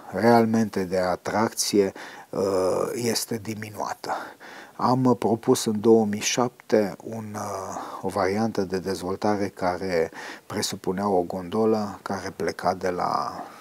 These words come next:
de pe drumul militar de lângă localitatea Borlova. Uh,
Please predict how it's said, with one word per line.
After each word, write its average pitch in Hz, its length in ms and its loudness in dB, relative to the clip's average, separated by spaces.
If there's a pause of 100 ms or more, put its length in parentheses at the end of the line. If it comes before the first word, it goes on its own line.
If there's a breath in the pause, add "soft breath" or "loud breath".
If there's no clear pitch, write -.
(120)
de - 60 -8
pe - 140 -2
drumul 98 380 -4
militar 95 400 -4
de 90 140 -4
lângă 90 300 -4
localitatea - 760 -6
Borlova. - 500 -6 (480 loud breath)
Uh, 101 380 0